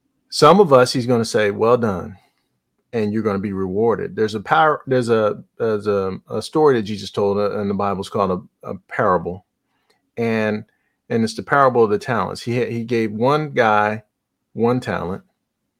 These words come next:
He gave another guy two talents, and he gave another one five talents.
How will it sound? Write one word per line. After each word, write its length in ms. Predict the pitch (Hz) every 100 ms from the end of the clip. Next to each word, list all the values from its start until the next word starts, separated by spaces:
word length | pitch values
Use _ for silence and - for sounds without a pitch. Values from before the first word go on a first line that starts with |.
| _ -
He 80 |
gave 420 | 113 113 110 110 - _ _ _
another 300 | 110 117 131
guy 500 | 113 107 104 98 98 98 _
two 160 | 156 135
talents, 520 | 110 90 92 - - -
and 100 | 117
he 60 |
gave 180 | 110 107
another 260 | 110 120 113
one 280 | 104 101
five 360 | - 131 127 117
talents. 500 | 98 87 90 -